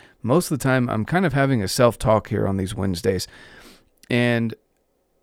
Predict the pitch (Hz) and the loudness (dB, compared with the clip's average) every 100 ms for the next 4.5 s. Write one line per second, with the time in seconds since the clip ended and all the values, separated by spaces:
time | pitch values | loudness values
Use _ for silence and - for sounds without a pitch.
0 | _ _ _ _ _ _ - 127 156 156 | _ _ _ _ _ _ -12 0 0 0
1 | 165 170 170 170 165 _ _ _ _ _ | 0 2 4 2 0 _ _ _ _ _
2 | _ 117 113 104 101 _ _ _ _ _ | _ -2 0 -2 -8 _ _ _ _ _
3 | _ _ _ _ _ _ _ - 123 120 | _ _ _ _ _ _ _ -6 0 2
4 | 139 151 - - | 4 2 0 -10